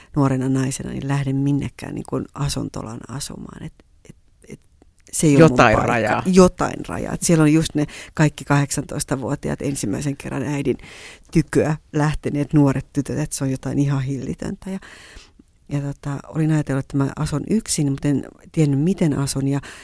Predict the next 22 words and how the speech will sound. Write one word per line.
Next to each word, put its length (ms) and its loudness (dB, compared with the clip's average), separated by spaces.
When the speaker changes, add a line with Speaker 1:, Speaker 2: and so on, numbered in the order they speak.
Speaker 1:
en 120 4
ollut 180 6
varannut 380 2
noin 240 2
paljon 260 0
lahjoja 340 -4
mitenkään. 600 -12
Et 80 -16
siis 180 -4
ihan 160 6
muutamia 640 0
jotain 360 -10
senseille 600 -2
ja 100 -2
muutaman 520 -2
paremman 460 -4
ja 120 -4
muutaman 500 -2
pienen 400 -6
muun 260 -2
lahjan 360 -8
mukaan. 400 -8